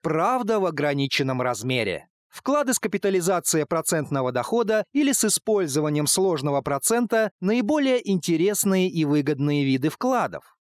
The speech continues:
Если коротко, механизм сложного процента —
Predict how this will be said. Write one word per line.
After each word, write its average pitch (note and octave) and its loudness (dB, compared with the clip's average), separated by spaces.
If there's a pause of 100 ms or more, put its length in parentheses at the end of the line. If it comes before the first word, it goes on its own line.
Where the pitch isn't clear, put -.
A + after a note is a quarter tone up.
(140)
Если E3 2
коротко, F#3 -2
механизм D#3 0
сложного C#3+ 0
процента — A#3 0